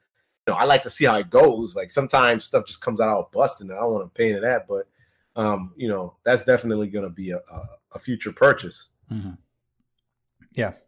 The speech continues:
Speaker 2: I agree. I'm really excited for this game, and hopefully we get some more news outside of character trailers soon with regards to everything else that we wanna learn about. But, uh, so far, K O F fifteen doing a very good job. Now let's get to something I alluded to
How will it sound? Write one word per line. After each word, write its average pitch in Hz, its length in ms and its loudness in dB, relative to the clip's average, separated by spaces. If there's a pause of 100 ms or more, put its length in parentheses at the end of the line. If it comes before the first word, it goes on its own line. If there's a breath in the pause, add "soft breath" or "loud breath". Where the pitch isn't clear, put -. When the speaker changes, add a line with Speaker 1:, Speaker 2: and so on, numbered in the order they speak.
(120)
Speaker 2:
I 107 120 -8
agree. 104 380 -6
I'm 98 360 -10
really 104 180 -6
excited 107 300 -6
for 113 80 -10
this 101 160 -10
game, 107 260 -6
and 95 220 -10 (560 soft breath)
hopefully 107 340 -4
we 104 100 -6
get 110 140 -4
some 110 140 -6
more 104 140 0
news 117 720 0 (380)
outside 147 380 2
of 113 80 -6
character 110 260 -2
trailers 101 540 -2
soon 120 640 -4
with 101 140 -6
regards 98 520 -4
to 92 320 -6
everything 101 320 -8
else 101 200 -6
that 92 120 -12
we 90 100 -10
wanna 87 240 -12
learn 90 220 -10
about. 82 340 -12
But, - 260 -14
uh, 85 160 -10
so 156 220 0
far, 214 400 2 (500)
K 127 100 -6
O 123 80 0
F 135 120 0
fifteen 139 420 -8
doing 107 200 -4
a 95 60 -10
very 113 240 -4
good 117 180 -2
job. - 300 -8 (340)
Now 180 280 0
let's 180 200 0
get 135 300 4
to 127 140 0
something 139 320 0
I 107 100 2
alluded 123 460 -2
to 101 500 -6